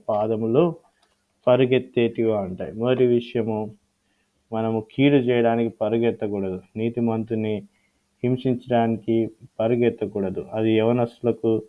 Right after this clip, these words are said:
ప్రసంగి చెప్తున్న మాటలు, సామెతలు రాసి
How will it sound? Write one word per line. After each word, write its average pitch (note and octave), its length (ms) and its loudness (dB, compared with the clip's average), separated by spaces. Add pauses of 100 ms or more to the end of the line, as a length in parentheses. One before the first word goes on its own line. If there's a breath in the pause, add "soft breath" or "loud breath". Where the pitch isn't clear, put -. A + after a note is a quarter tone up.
(720 soft breath)
ప్రసంగి A#2+ 480 2
చెప్తున్న A2 340 0
మాటలు, G2+ 460 0
సామెతలు G#2+ 640 0
రాసి G#2 280 4